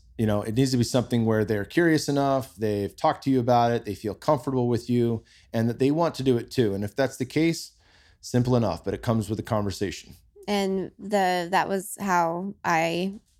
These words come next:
Speaker 2: became interested, was you went, did ayahuasca, came back, and how impactful it was and how much it changed you. And I saw the change in you,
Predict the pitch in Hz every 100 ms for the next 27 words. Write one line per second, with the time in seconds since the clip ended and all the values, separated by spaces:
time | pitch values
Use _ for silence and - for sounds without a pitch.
0 | _ 208 208 180 156 175 170 - 170 175
1 | 165 165 - - _ _ _ _ _ 180
2 | 185 185 175 175 - _ - 175 170 170
3 | 170 170 - - 165 165 180 185 _ _
4 | _ _ _ - 180 180 165 165 170 -
5 | 175 170 180 180 175 170 170 - - _
6 | _ - 185 - 180 180 - 165 180 170
7 | 170 175 185 175 170 165 - - 180 170
8 | 170 - 175 214 190 170 170 160 170 -
9 | 180 185 185 202 175 - 180 175 165 170
10 | 175 170 175 185 175 170 196